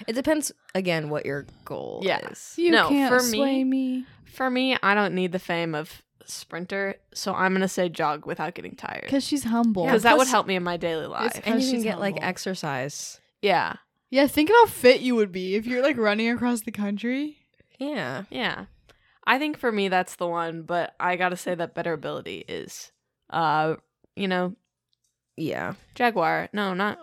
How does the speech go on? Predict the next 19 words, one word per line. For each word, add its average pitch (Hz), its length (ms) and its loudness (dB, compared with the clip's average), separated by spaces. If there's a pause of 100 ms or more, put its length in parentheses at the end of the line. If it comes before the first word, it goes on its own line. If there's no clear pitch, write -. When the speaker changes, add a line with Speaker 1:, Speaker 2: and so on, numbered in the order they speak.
Speaker 3:
What? 254 440 -10
Speaker 1:
Cheetah. 175 400 -4
Speaker 2:
Cheetah. 170 720 2
Yeah. 214 720 -2
Speaker 1:
Jaguars 240 340 4
are 165 80 -2
probably 151 300 -2
fast, 143 420 -6
too. 247 80 -4
Speaker 3:
Yeah. 247 380 0 (320)
Speaker 2:
True. 180 320 -12 (520)
Isn't 269 280 -8
a 285 140 -8 (420)
jaguar 190 400 -4
just 190 200 -10
a 180 60 -12 (320)
tiger? 175 640 -8 (460)
Speaker 1:
It's 190 180 -8
a, 165 240 -4